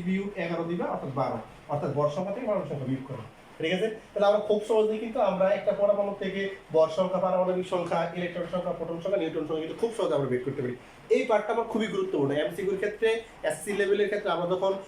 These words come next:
আহ, এমসিকিউর উত্তর করতে যাই, তাহলে এই কিন্তু এইভাবে কিন্তু আমাদের অনেক প্রশ্ন থাকে। যেমন মনে করো আমরা একটা উদাহরণ তোমাদের দেখাই দিই, তাহলে আর বিষয়টা আরো সহজে বুঝতে পারবে। এমসিকিউর ক্ষেত্রে যদি জিনিসটা থাকে, মনে করো দেওয়া থাকলো অ্যালুমিনিয়াম থ্রি প্লাস, বর সংখ্যা কত? সাতাইশ, পারমাণবিক সংখ্যা কত?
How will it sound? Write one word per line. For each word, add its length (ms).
আহ, 160
এমসিকিউর 380
উত্তর 180
করতে 280
যাই, 220
তাহলে 160
এই 120
কিন্তু 200
এইভাবে 200
কিন্তু 160
আমাদের 160
অনেক 140
প্রশ্ন 300
থাকে। 280
যেমন 180
মনে 220
করো 180
আমরা 260
একটা 120
উদাহরণ 360
তোমাদের 220
দেখাই 320
দিই, 180
তাহলে 180
আর 120
বিষয়টা 300
আরো 120
সহজে 260
বুঝতে 200
পারবে। 220
এমসিকিউর 360
ক্ষেত্রে 180
যদি 120
জিনিসটা 300
থাকে, 260
মনে 160
করো 140
দেওয়া 200
থাকলো 280
অ্যালুমিনিয়াম 460
থ্রি 240
প্লাস, 280
বর 160
সংখ্যা 340
কত? 160
সাতাইশ, 460
পারমাণবিক 300
সংখ্যা 200
কত? 80